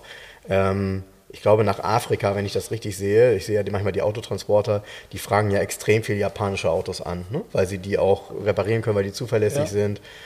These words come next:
Speaker 1: Und ja klar, ein vier mal vier Bus ist natürlich in Afrika, so ein L dreihundert vier mal vier in Afrika kannst du richtig gebrauchen, ne?
Speaker 2: Ja, ja.
Speaker 1: So, das ist dann auch, da hat kein neun Sitzer, sondern ein neunzehn Sitzer.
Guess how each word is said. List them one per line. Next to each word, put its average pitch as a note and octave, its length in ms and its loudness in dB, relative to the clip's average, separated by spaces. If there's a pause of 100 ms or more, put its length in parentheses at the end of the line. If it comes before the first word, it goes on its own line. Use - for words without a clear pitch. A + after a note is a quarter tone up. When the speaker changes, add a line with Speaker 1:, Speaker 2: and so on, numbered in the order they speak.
(200)
Speaker 1:
Und F#2+ 380 0
ja F2+ 160 0
klar, G#2+ 220 0
ein F2 100 -4
vier G2 160 -2
mal F#2 160 0
vier A2 260 -4
Bus A2 300 -2
ist G#2+ 160 -6
natürlich G#2+ 320 -2
in F#2+ 100 -2
Afrika, A#2 560 0
so G#2 80 -2
ein G2+ 60 -2
L G2+ 160 0
dreihundert G#2+ 380 2
vier A2 120 -4
mal G#2 160 -2
vier A#2+ 220 -4
in G#2 80 -4
Afrika C3 400 -4
kannst A#2 180 -2
du G#2 60 -8
richtig A2+ 300 -2
gebrauchen, - 500 -6
ne? D3+ 120 2
Speaker 2:
Ja, C#3+ 80 2
ja. C#3+ 100 -4 (220)
Speaker 1:
So, - 140 -8 (220)
das G#2+ 160 6
ist - 80 -2
dann A2 140 2
auch, - 160 0
da A2 120 2
hat C#3+ 100 2
kein G#2+ 220 4
neun C3+ 240 8
Sitzer, G#2 360 4
sondern G2+ 260 0
ein G2 100 -2
neunzehn A2+ 420 0
Sitzer. - 300 -6